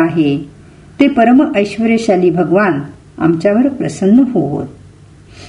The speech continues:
ज्यांच्या प्राणापासूनच चराचराचा प्राण,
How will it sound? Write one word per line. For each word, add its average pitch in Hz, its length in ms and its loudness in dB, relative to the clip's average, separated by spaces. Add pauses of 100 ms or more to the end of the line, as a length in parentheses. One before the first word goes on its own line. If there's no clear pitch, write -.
(140)
ज्यांच्या 277 360 4
प्राणापासूनच 226 960 2 (360)
चराचराचा 233 720 0
प्राण, 214 400 0